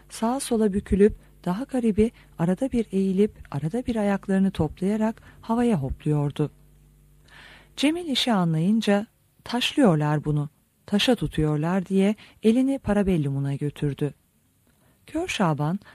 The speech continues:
dönemeçten yararlanarak kucağındaki paketlerle biraz koşmuştu. Arkasından taş atarak çocuklar geliyor,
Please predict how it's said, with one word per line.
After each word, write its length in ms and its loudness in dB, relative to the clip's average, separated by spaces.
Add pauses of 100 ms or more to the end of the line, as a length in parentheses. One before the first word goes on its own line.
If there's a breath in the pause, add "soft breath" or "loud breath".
(120)
dönemeçten 600 0
yararlanarak 840 0
kucağındaki 580 -2
paketlerle 760 -2
biraz 280 -4
koşmuştu. 760 -4 (1120 loud breath)
Arkasından 720 -2
taş 280 -4
atarak 380 -2
çocuklar 520 -2
geliyor, 560 0